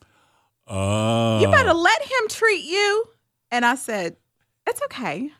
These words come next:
Speaker 2: I got it."
Speaker 1: It's, yeah.
Speaker 2: And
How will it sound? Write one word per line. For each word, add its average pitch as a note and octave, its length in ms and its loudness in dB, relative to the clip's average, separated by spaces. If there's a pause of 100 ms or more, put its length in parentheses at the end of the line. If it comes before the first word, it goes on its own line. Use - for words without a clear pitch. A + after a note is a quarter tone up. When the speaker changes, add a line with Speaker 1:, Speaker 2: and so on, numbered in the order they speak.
Speaker 2:
I D#4 80 -10
got F3+ 280 -8
it." C#4 200 -14 (260)
Speaker 1:
It's, A#2 240 -20
yeah. F#2+ 300 -6 (480)
Speaker 2:
And D4 440 2